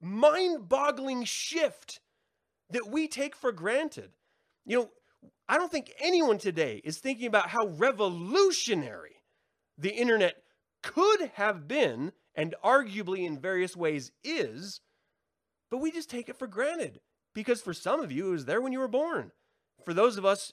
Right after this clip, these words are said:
who were born and the internet came in during our lives, I still don't think we really understand the impact of it because we grew up with it. But for people who are at the end of their lives and then the internet hit,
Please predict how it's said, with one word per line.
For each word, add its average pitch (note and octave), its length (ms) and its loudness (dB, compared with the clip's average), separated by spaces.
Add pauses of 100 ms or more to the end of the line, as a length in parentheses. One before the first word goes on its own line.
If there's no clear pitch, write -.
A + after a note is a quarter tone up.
who F#3 80 -6
were F3+ 120 0
born F3 420 0 (380)
and E3+ 160 0
the D3+ 180 -2 (300)
internet F3 340 0
came F3 300 -6
in D#3 260 -4 (120)
during F3+ 280 2
our C#3+ 140 2
lives, F#3 520 2 (360)
I C4 60 -8
still F4+ 340 -2
don't D4 220 -2
think D#3 180 -6
we C#3 100 -4
really C3+ 260 -2
understand A#2 400 -6
the A2+ 100 -10
impact G#2+ 360 -12
of G2+ 120 -12
it - 100 -10
because G#3 260 -8
we A3 100 -8
grew F3+ 240 -2
up B3 140 -6
with D#4+ 180 -6
it. A2+ 160 -8 (440)
But A3 160 0
for G#3+ 100 -4
people D4 320 -2
who B3+ 240 -6 (160)
are F#3+ 120 2
at A3+ 120 2
the A3+ 180 -10
end F4 200 4
of A#3 80 0
their F3 140 2
lives A2 540 -2 (160)
and C#3 140 -6
then G#3 160 0
the G#3 100 -2
internet E3 360 -2
hit, - 260 -8